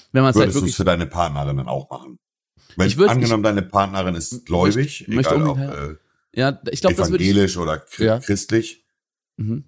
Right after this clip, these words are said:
Speaker 1: Ich glaub, das würde ich auf keinen Fall machen, weil ich würd auf keinen Fall irgendwas für, nur, äh, für meine Partnerin machen, wenn sie das möchte, ich aber nicht. Also, wenn, dann muss es schon auch von mir kommen, sag ich mal. Also,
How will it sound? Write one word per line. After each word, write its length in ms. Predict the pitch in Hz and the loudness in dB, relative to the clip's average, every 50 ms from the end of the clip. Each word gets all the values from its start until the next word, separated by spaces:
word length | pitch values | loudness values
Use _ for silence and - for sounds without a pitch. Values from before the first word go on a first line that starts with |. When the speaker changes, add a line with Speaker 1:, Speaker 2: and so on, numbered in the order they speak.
| _ _ | _ _
Speaker 1:
Ich 160 | - - - - | -14 -12 -2 -2
glaub, 120 | 131 - | 0 0
das 140 | 156 156 147 | 0 0 0
würde 80 | 160 | 0
ich 80 | 156 147 | -2 -2
auf 100 | 139 - | -4 -4
keinen 220 | - - 135 127 | -2 -2 -2 -2
Fall 180 | - - 135 147 | 0 -2 -2 0
machen, 300 | 160 185 185 190 208 220 - _ _ _ _ _ _ _ | -2 -4 -6 -6 -10 -12 -14 _ _ _ _ _ _ _
weil 400 | - 110 131 131 139 143 143 139 - | -4 0 2 4 4 4 2 2 -2
ich 120 | 131 - 143 | -4 -6 -6
würd 140 | 143 - | -6 -6
auf 100 | 131 - | -8 -6
keinen 280 | - - - 151 165 156 | -4 0 0 0 0 -2
Fall 200 | - - 151 - - | -2 -4 -4 -2 0
irgendwas 460 | 131 143 156 156 - 135 131 - - | 0 0 0 0 -2 -4 -6 -6 -8
für, 560 | - - - - - 170 156 156 151 147 156 - _ _ _ _ | -14 -18 -14 -6 -2 0 2 2 2 0 -2 -4 _ _ _ _
nur, 580 | - 123 135 147 175 180 175 165 160 165 - _ _ _ _ _ _ _ _ - | -4 0 4 4 6 6 6 4 2 0 -4 _ _ _ _ _ _ _ _ -2
äh, 400 | 120 127 131 127 127 120 - - | 0 2 2 4 2 0 -2 -2
für 120 | - 151 | -2 -2
meine 160 | 139 135 131 | -2 0 0
Partnerin 320 | - 151 139 123 139 135 131 | 0 0 0 0 0 -2 -2
machen, 240 | 131 127 - 127 | -2 -4 -4 -4
wenn 180 | 123 123 120 120 | -4 -4 -4 -4
sie 180 | 120 127 151 160 | -2 -2 -2 0
das 160 | 165 160 - | -2 -2 -2
möchte, 220 | 160 143 - - | -6 -8 -8 -6
ich 80 | 127 135 | -4 -2
aber 140 | 120 120 117 | 0 0 0
nicht. 380 | 113 123 135 113 - - - - | 2 2 2 0 0 -2 -2 -2
Also, 200 | 110 110 113 117 | -2 -2 -2 -4
wenn, 100 | 104 92 | -2 -2
dann 140 | 117 135 | 0 0
muss 120 | 156 175 180 | 2 0 0
es 60 | 180 | -2
schon 160 | - 196 - | -4 -2 -2
auch 120 | - 151 - | -2 -2 -2
von 140 | - 147 | -2 -2
mir 140 | 156 151 151 | -2 -2 -2
kommen, 400 | 151 - - 147 117 92 85 101 - | -2 -2 -2 -2 -2 -2 -4 -8 -10
sag 200 | _ - 82 85 | _ -6 -4 -4
ich 100 | 95 107 | -4 -6
mal. 180 | 95 85 87 - _ _ _ - | -8 -10 -10 -12 _ _ _ -4
Also, 260 | - 127 131 156 - | 0 2 2 2 2